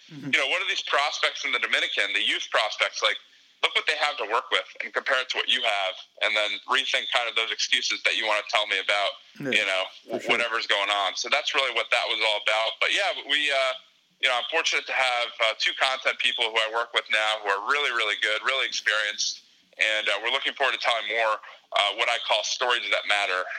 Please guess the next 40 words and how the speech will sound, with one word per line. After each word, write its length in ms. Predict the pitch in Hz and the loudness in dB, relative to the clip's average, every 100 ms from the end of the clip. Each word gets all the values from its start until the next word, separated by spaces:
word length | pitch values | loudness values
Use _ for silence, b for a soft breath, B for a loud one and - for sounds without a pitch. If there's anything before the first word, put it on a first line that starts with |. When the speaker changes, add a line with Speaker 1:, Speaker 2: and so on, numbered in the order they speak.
| - _ _ | -12 _ _
Speaker 2:
you 100 | 110 | 0
know, 220 | 95 92 - - 120 | 0 0 -4 0 0
in 60 | |
the 60 | 107 | 2
game 320 | 107 107 104 98 - | 0 0 -2 -4 -2
through 160 | 107 | 0
our 120 | 98 | 0
platform. 560 | 90 98 80 - 85 76 - _ _ - | 0 0 0 -2 -4 -4 -8 _ _ -6
Speaker 1:
Yeah, 140 | 120 | -4
for 100 | 107 | -4
sure. 240 | - 131 107 | -2 -2 0
I 40 | |
think 160 | 123 120 | 0 2
that 160 | 117 | 2
was 280 | 104 104 110 - | 0 -4 -8 -6
a 40 | |
great 260 | 120 123 120 | 0 2 4
idea, 320 | 110 120 113 | 4 4 2
especially 540 | - 120 113 113 110 110 - | 2 0 0 0 0 -2 -2
like 160 | 110 110 | -2 2
you 140 | 110 | 2
were 80 | 107 | 2
just 140 | 107 | 0
saying, 240 | 117 110 107 | 0 0 0
just, 280 | 104 - - _ _ _ | -2 -4 -8 _ _ _
just 140 | 127 - | -4 -2
to 60 | 113 | 0
see 320 | - 123 117 | 2 4 4
what 480 | 120 117 107 - - | 2 0 0 -4 0
they 160 | 117 | 2
don't 280 | 107 117 110 | 2 2 2
have 240 | 107 104 107 | 2 2 0
and 120 | 104 | 2
what 220 | 104 - | 2 2
we 160 | 107 110 | 2 2
have 220 | 104 98 | 2 0
here, 320 | 110 104 101 | 0 2 0
and 380 | 101 98 107 123 - | -2 -4 -6 -10 -4
they 140 | 110 | -2
make 320 | 107 104 104 | 0 -2 -2